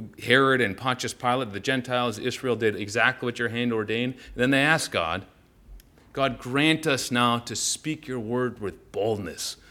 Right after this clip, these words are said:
We know we're gonna go out there. We know we're gonna get arrested. We know some of us are gonna get killed. But nothing can happen without your hand. If God is for us, who can be against us?"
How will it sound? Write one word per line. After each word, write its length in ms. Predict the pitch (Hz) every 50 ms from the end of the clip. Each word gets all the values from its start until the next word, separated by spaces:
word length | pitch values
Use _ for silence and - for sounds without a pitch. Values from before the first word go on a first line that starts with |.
| - - - _ -
We 120 | 123 151
know 160 | 185 220 226
we're 140 | 220 208 175
gonna 180 | 170 170 165 147
go 180 | 147 147 143
out 220 | 143 147 160 151 -
there. 160 | 185 190 185
We 160 | 156 151 156
know 140 | 180 214 214
we're 100 | 202 190
gonna 160 | 170 165 156
get 160 | 139 147 135
arrested. 420 | 123 120 127 139 143 - - 170 156
We 120 | 170 175
know 100 | 190 202
some 200 | 190 - - 180
of 140 | 175 170 156
us 160 | 160 - -
are 60 | 156
gonna 160 | 139 147 139
get 160 | 127 123 113 -
killed. 360 | - 123 120 143 165 165 - - - - - - - - _ _ - _ _ _ _ _ _ _ _ _ _ _ _ _ _ _ _ _ _ _ _ _ _ _ _ _ _ _ _ _ _ _ _ _
But 100 | - 101
nothing 260 | 107 110 - - 110
can 140 | - 110 101
happen 320 | 90 92 87 82 - 85
without 320 | 78 - - 85 80 - -
your 280 | 85 80 80 80 - - _ _ _ _ _ _ _ _ - - _ _ - - - - _ _ - _ _
hand. 420 | - - 87 82 78 71 73 69 -
If 140 | - - -
God 260 | - 120 120 123 123
is 100 | 117 113
for 280 | - - - 110 110 107
us, 160 | 101 - -
who 180 | - - 120 113
can 240 | 113 - 107 101
be 320 | 92 98 95 95 95 90 - - - - - - _ _ _ _ - -
against 480 | 82 80 82 82 80 80 - - -
us?" 360 | 82 78 73 - - - -